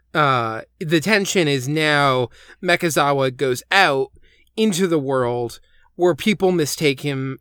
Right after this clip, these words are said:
for machinery all the time, and, and he is sort of confused and befuddled by this, but there's no, like, uh,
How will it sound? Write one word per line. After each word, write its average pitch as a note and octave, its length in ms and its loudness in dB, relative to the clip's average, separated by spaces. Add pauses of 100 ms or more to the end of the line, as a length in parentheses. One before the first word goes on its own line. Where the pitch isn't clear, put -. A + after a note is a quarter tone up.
for D3+ 280 -4
machinery C3+ 520 -4
all A#2+ 160 -4
the A2+ 100 -10
time, C#3+ 580 -2 (500)
and, D3 400 0
and D#3+ 180 0
he G#3+ 400 2
is E3 120 4
sort D#3+ 220 -2
of C3+ 100 -8
confused D3+ 600 -4
and D3+ 80 -2
befuddled D#3 380 0
by C3+ 120 -2
this, C3+ 180 -6
but D#3+ 160 -8
there's F3 220 0
no, A3 280 4
like, E3+ 520 0 (420)
uh, C3+ 520 2